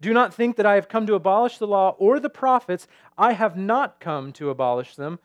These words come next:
but to fulfill them."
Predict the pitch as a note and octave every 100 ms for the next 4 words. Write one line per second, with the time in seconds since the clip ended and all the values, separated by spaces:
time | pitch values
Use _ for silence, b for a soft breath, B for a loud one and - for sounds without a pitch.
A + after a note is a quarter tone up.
0 | _ _ _ C#3+ F3 F#3+ - _ _ _
1 | _ - F3 E3 D#3+ D#3 _ _ _ _
2 | _ D#3 D3 - E3+ D#3 A#2+ A2+ F#2